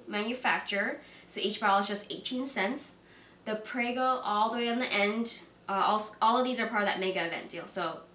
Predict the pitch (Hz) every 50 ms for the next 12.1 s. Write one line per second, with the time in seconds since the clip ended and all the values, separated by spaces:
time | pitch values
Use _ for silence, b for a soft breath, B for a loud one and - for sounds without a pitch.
0 | - - 196 202 214 202 208 233 233 233 220 202 208 214 226 226 226 240 196 202
1 | 196 196 190 - 185 185 190 190 190 175 180 175 190 190 - 226 233 233 233 202
2 | 190 185 - - - B B B B B B B B B B - 202 196 190 196
3 | 185 - - 233 233 233 - - 254 247 247 - - 226 220 220 - 131 180 202
4 | - - 208 202 190 185 190 - - - - - - - - - - - - -
5 | - - - 277 277 277 277 - 254 226 - 202 202 202 202 202 196 190 190 -
6 | - 202 190 190 220 - - - 196 180 - - - - - 247 233 233 240 240
7 | - 226 - - 262 - - 247 214 202 - 214 196 - 220 214 240 240 233 -
8 | 214 - - 180 180 175 180 190 185 - 202 202 196 196 196 190 208 202 190 175
9 | - 196 233 233 - 202 175 165 165 - - - - 185 - 196 180 170 180 180
10 | - 180 - - 185 180 - - 202 214 208 208 196 190 - - - - - -
11 | - 196 202 220 220 208 180 196 - 214 196 190 - 190 185 180 175 170 151 160
12 | -